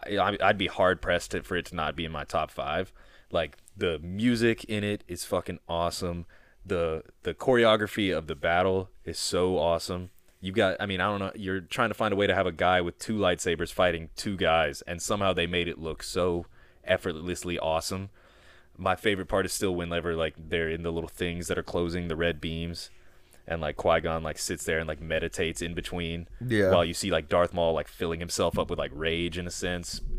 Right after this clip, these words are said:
Speaker 1: And, like, a-, like, Qui-Gon's just sitting there, like, being calm. I thought that was, like,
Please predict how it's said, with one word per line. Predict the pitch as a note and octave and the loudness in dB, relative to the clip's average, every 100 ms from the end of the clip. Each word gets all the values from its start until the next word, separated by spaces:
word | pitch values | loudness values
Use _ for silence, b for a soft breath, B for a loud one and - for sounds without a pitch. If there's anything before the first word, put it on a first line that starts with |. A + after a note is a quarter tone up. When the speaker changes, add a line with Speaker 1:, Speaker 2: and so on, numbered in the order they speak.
| - - | -2 -2
Speaker 1:
And, | E2+ | -2
like, | D#2 D#2 D#2+ F2+ - | -2 -4 -8 -12 -8
a-, | F2 E2+ | -8 -6
like, | E2+ D2 | -6 -6
Qui-Gon's | - E2+ F2 D#2+ | 0 0 2 -2
just | E2 - | -6 -8
sitting | E2+ | -8
there, | E2 D#2+ | -6 -6
like, | C#2+ - C#2 | -8 -10 -12
being | D2+ D#2+ D2+ | -10 -10 -10
calm. | - D#2 - B B | -10 -12 -12 B B
I | - F#2 | -2 0
thought | F#2 F2 | 0 0
that | E2+ | -2
was, | D#2+ | -2
like, | D2+ | -8